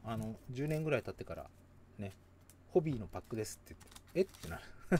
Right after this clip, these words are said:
<laughs> なっちゃうんで。あ、レギュラーしかないから、リーチなんです。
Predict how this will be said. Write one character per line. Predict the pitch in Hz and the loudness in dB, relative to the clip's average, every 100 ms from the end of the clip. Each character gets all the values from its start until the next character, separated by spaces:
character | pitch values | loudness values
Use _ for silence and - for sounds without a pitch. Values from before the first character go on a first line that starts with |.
| - - - | 4 -2 -4
<laughs> | - - - - - - - 117 | -6 -10 -10 -16 -18 -20 -10 -8
な | 113 | -6
っ | |
ち | - | -6
ゃ | 82 | -8
う | |
ん | 71 | -8
で。 | - - - - - - - - - - - - - - - - - - - - - | -14 -16 -20 -20 -20 -20 -20 -20 -20 -20 -20 -20 -20 -18 -18 -20 -20 -20 -20 -16 0
あ、 | 175 - - - - - - 147 | 0 0 -16 -20 -20 -20 -12 2
レ | 143 | 4
ギ | 151 | 6
ュ | 180 | 6
ラ | 180 175 | 6 2
ー | - - - | -4 -20 -16
し | - - | -12 -6
か | 120 | -4
な | 107 92 | -4 -6
い | - - - - - - - | -10 -20 -20 -20 -20 -20 -18
か | - | 0
ら、 | 131 143 - - - - - - | 4 4 2 -10 -20 -20 -20 2
リ | 269 277 | 6 8
ー | 247 | 6
チ | - - | -4 -10
な | 123 101 | -4 -2
ん | 87 | -2
で | |
す。 | - - - | -6 -4 0